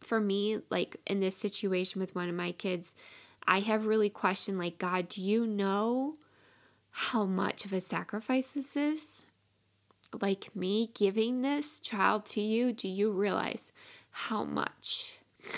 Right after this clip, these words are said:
Here comes the tears, which is not helpful when you have a stuffy nose, you guys. But I don't know, it's been a question in my heart, like, "Do you know how much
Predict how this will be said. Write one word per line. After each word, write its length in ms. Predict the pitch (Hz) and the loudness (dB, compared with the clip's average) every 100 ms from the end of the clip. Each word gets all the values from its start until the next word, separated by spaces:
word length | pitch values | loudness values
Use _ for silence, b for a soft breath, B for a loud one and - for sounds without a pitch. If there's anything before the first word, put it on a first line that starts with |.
| B - _ _ _ - - _ | B -14 _ _ _ -20 -20 _
Here 200 | - 190 | -4 4
comes 260 | 320 381 | 4 6
the 100 | 427 | 6
tears, 460 | 415 415 254 240 - - _ _ _ - - _ | 8 8 6 4 -4 -12 _ _ _ -20 -20 _
which 260 | - 247 - | 2 4 4
is 140 | 226 | 2
not 300 | 220 247 339 | 2 4 4
helpful 460 | 415 392 392 - 208 | 6 6 6 4 4
when 140 | 185 | 4
you 120 | 190 214 | 2 4
have 420 | 220 208 175 - _ | 6 6 4 -2 _
a 100 | 196 | 0
stuffy 400 | - 254 285 320 | 4 2 4 4
nose, 320 | 285 269 185 | 4 4 4
you 100 | 165 | 2
guys. 400 | 156 147 170 226 - _ _ _ _ - _ - _ _ - _ _ | 0 0 0 -4 -10 _ _ _ _ -20 _ -20 _ _ -20 _ _
But 300 | - 262 226 - B B B B B _ _ _ | 4 4 4 -2 B B B B B _ _ _
I 120 | 208 262 | 2 4
don't 120 | 381 | 4
know, 140 | 453 | 4
it's 120 | 349 | 2
been 160 | - 240 | 2 2
a 80 | 254 | 0
question 380 | - 277 - 247 | 2 0 2 2
in 60 | |
my 120 | 233 | 2
heart, 260 | 233 240 226 | 2 2 2
like, 220 | - 185 | 0 -2
"Do 180 | - 202 | -4 0
you 240 | 214 269 | 2 4
know 320 | 285 208 226 240 | 2 2 2 2
how 220 | 233 226 | 2 0
much 560 | 196 180 - - - | 2 -2 -2 -2 -2